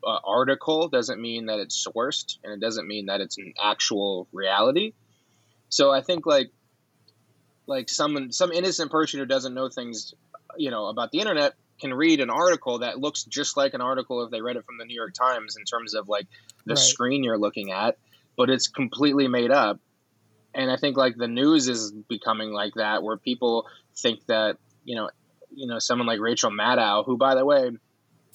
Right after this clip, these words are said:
Speaker 1: everybody shit on Tucker Carlson for using the defense in court that, uh, when Tucker Carlson got in trouble, basically the defense that they used in court was like, "Guys, no one takes Tucker Carlson seriously. He's not a news show.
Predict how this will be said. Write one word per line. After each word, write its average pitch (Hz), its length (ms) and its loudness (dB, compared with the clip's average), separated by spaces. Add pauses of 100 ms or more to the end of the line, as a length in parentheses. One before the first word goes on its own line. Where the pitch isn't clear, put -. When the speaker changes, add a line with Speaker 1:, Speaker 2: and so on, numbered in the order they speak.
(720)
Speaker 1:
everybody 156 360 4
shit 151 240 2
on 135 140 0
Tucker 131 260 -2
Carlson 127 500 0
for 113 120 -6
using 117 360 -6
the 110 80 -8
defense 113 420 -4
in 110 100 -6
court 120 460 0
that, 113 200 0 (200)
uh, 104 340 -4 (300)
when 117 120 -6
Tucker 143 240 2
Carlson 135 380 2
got 117 120 -6
in 117 60 -14
trouble, 117 320 -4
basically 117 640 -8 (140)
the 123 80 -6
defense 123 400 0
that 127 120 -2
they 120 80 0
used 117 240 -4
in 110 100 -8
court 110 220 -2
was 107 120 -4
like, 110 160 0
"Guys, 117 200 2
no 127 140 0
one 160 160 0
takes 127 240 -4
Tucker 117 240 -2
Carlson 104 320 0
seriously. 98 460 -8
He's 117 140 -14
not 127 160 0
a 120 60 2
news 113 280 -8
show. 85 400 -4